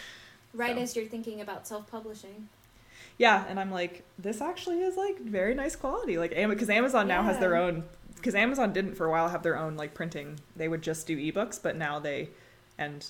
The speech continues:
Speaker 2: obviously, like, Audible and stuff, but now they, they print, and
Speaker 1: Wow.
Speaker 2: it's nice. So there's a lot, a lot of, like, new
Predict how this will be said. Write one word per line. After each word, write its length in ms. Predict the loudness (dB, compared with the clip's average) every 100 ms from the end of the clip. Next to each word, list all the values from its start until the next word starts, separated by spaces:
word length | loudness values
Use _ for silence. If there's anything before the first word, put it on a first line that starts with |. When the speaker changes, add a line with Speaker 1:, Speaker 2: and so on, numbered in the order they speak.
| -14 -10
Speaker 2:
obviously, 440 | -8 -8 -6 -6
like, 200 | -4 -4
Audible 340 | -4 -6 -6
and 80 | -8
stuff, 260 | -6 -8 -8
but 160 | -8 -6
now 240 | -6 -6
they, 340 | -4 -6 -6 -8
they 140 | -8 -8
print, 380 | -6 -6 -4 -6
and 280 | -8 -12 -16 -20 -20 -20 -20 -18
Speaker 1:
Wow. 140 | -14 -14
Speaker 2:
it's 120 | -10
nice. 240 | -8 -8 -10
So 300 | -10 -10 -10 -14 -10
there's 180 | -8 -4
a 40 |
lot, 340 | -2 -2 -4 -8 -20 -10
a 60 | -4
lot 340 | -2 -2 -4 -4
of, 220 | -4 -2
like, 300 | -2 -4 -4
new 300 | -6 -4 -6